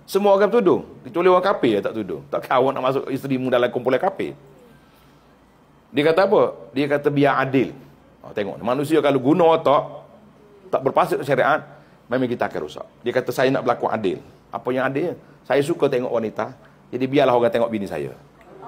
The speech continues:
Kita kata tolol punya manusia. Tak. Jadi bini itu bahan dagangan untuk dipertontonkan. Kita kata, "La, bini bukan untuk dipertontonkan." Ha, sebab itulah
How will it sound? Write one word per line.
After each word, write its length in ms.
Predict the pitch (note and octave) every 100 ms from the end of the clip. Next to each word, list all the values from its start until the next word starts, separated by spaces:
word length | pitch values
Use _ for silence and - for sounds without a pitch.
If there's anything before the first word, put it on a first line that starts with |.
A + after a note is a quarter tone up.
| C#3 C#3+ - - - - - - -
Kita 160 | -
kata 320 | A#2 A2+ G#2+ A#2+
tolol 400 | A#2 A2+ A2+ G#2+
punya 160 | A2+
manusia. 480 | A2 A2 G2 A2 A#2+ - - - - - -
Tak. 240 | C3+ G#2 - F3 - - - C#3+
Jadi 140 | E3
bini 320 | D#3 G3 G#3+
itu 160 | G3 G3
bahan 240 | F3+ F3+
dagangan 440 | E3+ E3 D#3 C#3 G2+ - - - - - - -
untuk 320 | D3+ - D#3
dipertontonkan. 960 | E3+ E3 D3+ E3 C#3+ E3+ C#3+ B2 F2
Kita 240 | - C#3 D#3
kata, 160 | D3+
"La, 420 | E3 E3+ E3+ - - - - A2+
bini 240 | C#3+ D3+
bukan 320 | C#3 C3 C3
untuk 160 | B2 B2+
dipertontonkan." 720 | A#2 A#2 A#2 G#2 G2+ E2+ D2 - - - - - - -
Ha, 120 | -
sebab 240 | B2 D3+
itulah 240 | D#3+ F3